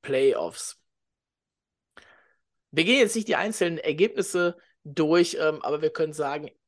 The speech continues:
elf von fünfzehn haben richtig getippt München und elf von fünfzehn haben richtig getippt Bietigheim als erster und als letzter. Ansonsten wurde mit am meisten richtig getippt Iserlohn auf dreizehn, Bremerhaven auf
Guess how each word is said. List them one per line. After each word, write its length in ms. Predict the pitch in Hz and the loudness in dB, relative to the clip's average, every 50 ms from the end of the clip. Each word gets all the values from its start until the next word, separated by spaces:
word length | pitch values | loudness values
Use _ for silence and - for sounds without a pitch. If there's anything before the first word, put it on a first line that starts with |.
| _ - | _ 0
elf 340 | 180 220 233 233 233 - - | 2 4 4 2 2 0 -6
von 280 | - - - 180 175 | -6 -4 -4 -4 -4
fünfzehn 560 | - - 202 196 202 - - - - 156 156 147 | 0 0 0 0 0 -4 -6 -6 -6 -4 0 2
haben 320 | 156 160 165 156 151 151 | 2 2 2 0 -2 -2
richtig 400 | 156 151 151 - - 143 135 - | -2 -2 -2 -2 -8 -14 -14 -12
getippt 300 | - 135 - - - _ _ - | -14 -12 -12 -12 -14 _ _ 2
München 500 | 190 202 208 226 226 - - 220 208 - | 4 4 4 4 0 -2 -4 -4 -4 -4
und 240 | - 175 160 - | -4 -6 -8 -6
elf 180 | - 160 170 180 | -4 -4 -4 -2
von 180 | - 175 170 165 | -2 -6 -6 -6
fünfzehn 480 | - - 156 156 - - - 165 151 | -8 -8 -10 -10 -8 -8 -6 -6 -4
haben 220 | 131 117 123 156 156 | -4 -6 -6 -4 -4
richtig 380 | 135 120 123 - 107 - - | -4 -4 -4 -8 -14 -10 -8
getippt 260 | - 151 - - - _ _ | -8 -8 -8 -10 -16 _ _
Bietigheim 560 | - 165 165 - 143 117 - - 98 95 117 | -8 -8 -6 -6 -8 -8 -6 -6 -6 -8 -6
als 220 | - - - - - | -8 -8 -8 -8 -4
erster 360 | - 165 180 196 - - - | 0 2 2 2 2 -2 -2
und 120 | - 180 | 0 0
als 200 | 190 202 196 - | 0 0 0 -2
letzter. 480 | - 131 139 139 - - - 80 78 - - - - - - - - - - - - - - _ _ _ | 0 0 0 0 -2 -4 -6 -6 -6 -8 -12 -18 -20 -20 -20 -20 -20 -20 -18 -18 -20 -20 -20 _ _ _
Ansonsten 500 | 165 185 202 240 285 349 - - - 226 | 2 6 6 6 6 4 0 -2 -4 0
wurde 220 | 196 247 294 277 254 | 0 2 2 2 2
mit 240 | 233 247 240 - | 2 2 0 0
am 120 | - 196 180 | -2 -2 0
meisten 340 | 185 202 233 247 - - 233 | 0 0 0 0 -2 -4 -4
richtig 320 | 233 226 233 - 214 - | -4 -4 -4 -10 -8 -8
getippt 360 | 214 202 - 208 202 208 - - | -8 0 0 0 0 0 -4 -2
Iserlohn 520 | - 208 247 226 226 202 190 185 180 175 | 0 2 4 6 6 6 8 6 4 2
auf 200 | - - 131 - | 0 -2 -2 -2
dreizehn, 680 | - 175 165 190 254 311 - - - 269 269 277 285 311 - _ _ _ _ _ _ _ _ _ | -2 0 2 2 2 0 -2 -4 -4 -4 -4 -6 -8 -14 -18 _ _ _ _ _ _ _ _ _
Bremerhaven 920 | 170 147 147 147 170 196 220 247 233 220 214 190 190 196 196 - - - | -4 -2 0 6 6 6 8 8 6 6 6 6 4 4 2 0 -6 -6
auf 260 | - - - - - | -6 -6 -6 -6 -6